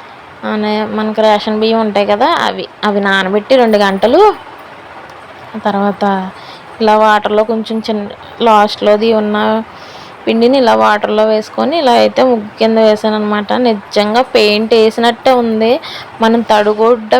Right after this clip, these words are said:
పెట్టి పెట్టి పెట్టగా చెరుగుతుంది, వెంటనే అయితే జరగట్లేదు. నిజంగా చాలా బాగుంది. ఇంట్లో ఇలాంటి వాటికి గుమ్మం ముందు పెట్టుకోవడానికి అయితే చాలా బాగుంటుంది. అలాగే డిజైన్ కూడా అంటే ఇప్పుడు నేను సరిగ్గా వేయలేదు కానీ, కానీ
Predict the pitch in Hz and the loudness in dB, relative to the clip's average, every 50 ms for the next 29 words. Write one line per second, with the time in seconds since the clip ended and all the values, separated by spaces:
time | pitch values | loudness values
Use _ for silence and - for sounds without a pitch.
0 | 254 - - 233 220 - - - 247 247 233 240 226 214 - - 247 233 240 220 | 0 0 -2 -2 -2 -2 -4 -2 0 0 2 0 -2 -2 0 0 2 2 2 -2
1 | 214 - - - 214 233 247 262 - 269 247 233 226 220 220 - 226 220 214 226 | -2 -2 -6 -4 0 0 0 2 2 2 2 2 0 -2 -4 -4 -4 -4 -2 -2
2 | 240 233 214 208 208 208 214 220 220 214 214 240 226 220 226 214 214 214 220 214 | -2 -2 -2 -2 -4 -2 -2 -2 -2 -2 -2 -2 -2 0 2 2 2 0 0 -2
3 | 214 214 - - 226 226 220 214 214 226 262 349 - - - - - - - - | -2 -2 -2 -2 -2 -2 -2 -2 0 0 0 -2 -2 -6 -20 -18 -18 -18 -20 -20
4 | - - - 233 214 220 220 220 220 226 233 233 240 220 208 208 208 208 208 208 | -12 -6 -4 -2 0 0 0 2 2 2 2 2 0 0 2 2 2 0 0 -2
5 | 208 208 202 202 208 220 247 277 285 262 240 220 233 233 233 233 226 220 214 214 | -2 -2 -2 -2 -2 0 0 0 -2 -2 -4 -2 0 0 2 2 2 2 0 -2
6 | 208 214 226 226 226 240 240 233 233 233 226 226 226 226 - 226 226 214 240 240 | -4 -4 -4 -2 -2 -2 -2 -2 -2 -4 -4 -4 -4 -4 -6 -6 -4 -2 -2 0
7 | 226 240 226 220 220 220 220 220 220 220 226 220 - 220 214 - - - 214 220 | 0 -2 -2 0 -2 -2 -2 -2 -2 -2 -2 -2 -2 -2 -2 -2 -2 0 0 0
8 | 226 220 220 220 220 214 208 226 226 254 233 220 214 214 208 208 214 208 208 208 | 0 -2 0 0 -2 0 -2 -4 -4 -2 0 0 0 0 0 -2 -2 -4 -4 -4
9 | 196 214 208 220 233 302 - - - - - - - - - - - - - - | -6 -6 -4 -2 -2 -4 -4 -8 -18 -20 -20 -20 -20 -20 -20 -20 -20 -20 -20 -20
10 | - - - - - - - 226 226 226 226 226 226 220 233 233 220 226 226 226 | -20 -20 -20 -20 -18 -10 -4 -2 0 2 2 2 0 0 0 0 0 0 -2 -2
11 | 220 220 226 233 240 269 262 254 240 226 254 262 254 254 247 240 240 240 240 233 | 0 0 0 2 2 2 0 0 2 2 2 2 2 0 0 0 0 0 0 0
12 | 233 233 240 240 240 - 247 233 214 202 202 214 220 226 220 220 220 226 226 233 | 0 0 0 -2 -2 2 2 2 2 4 4 2 4 4 2 2 0 0 0 0
13 | 233 226 226 226 240 302 415 - - - - - - - - - - - 277 277 | -2 -2 -2 -2 -4 -6 -8 -10 -12 -20 -20 -20 -20 -20 -20 -14 -6 -4 -4 -2
14 | 311 | -2